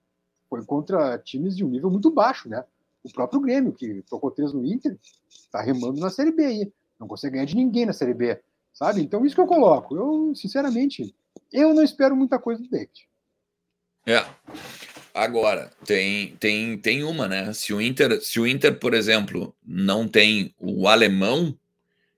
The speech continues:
Speaker 2: o David é o cara, o David é o cara pra, pra gente esperar pelo menos alguma coisa, tu não acha? Porque, por exemplo, tem o Wanderson, beleza. O Wanderson é o cara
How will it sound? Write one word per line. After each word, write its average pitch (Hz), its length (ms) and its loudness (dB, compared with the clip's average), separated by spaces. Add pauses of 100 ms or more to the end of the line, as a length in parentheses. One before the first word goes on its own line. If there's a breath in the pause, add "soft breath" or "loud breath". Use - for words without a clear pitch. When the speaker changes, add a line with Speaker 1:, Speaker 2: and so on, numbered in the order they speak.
(680)
Speaker 2:
o 95 120 0
David 101 340 4
é - 20 6
o 113 80 4
cara, 127 540 6
o 101 100 0
David 98 380 2
é 123 40 4
o 127 100 2
cara 110 340 4
pra, 151 640 2
pra 143 160 2
gente 131 300 -2 (120)
esperar 113 460 2
pelo 127 180 4
menos 123 280 0
alguma 180 340 2
coisa, 180 380 4
tu - 100 -10
não 78 140 -8
acha? 127 340 0 (240 loud breath)
Porque, - 160 0
por 175 140 4
exemplo, 156 260 4
tem 160 140 6
o 202 120 4
Wanderson, 143 540 4
beleza. 151 420 4 (160)
O - 160 -10
Wanderson 151 500 2
é 180 60 10
o 175 100 8
cara 170 420 8